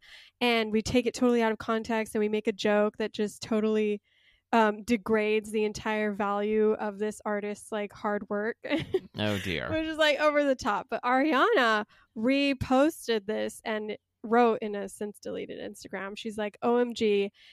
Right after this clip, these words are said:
Speaker 1: can this please also double as your impression of the ponytail TikTok girls who think doing the Cat Valentine voice and wearing winged eyeliner and a sweatshirt is doing a good impression of me?"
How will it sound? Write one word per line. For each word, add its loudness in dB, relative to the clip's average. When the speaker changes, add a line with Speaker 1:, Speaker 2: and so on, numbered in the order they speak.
Speaker 1:
can 2
this 0
please 0
also 4
double 2
as 0
your 2
impression -4
of -4
the 0
ponytail -2
TikTok -2
girls -2
who -4
think -2
doing 2
the -6
Cat -4
Valentine 0
voice -2
and -4
wearing -2
winged -4
eyeliner -4
and -4
a -2
sweatshirt -4
is -8
doing 0
a -2
good -4
impression -6
of -4
me?" -2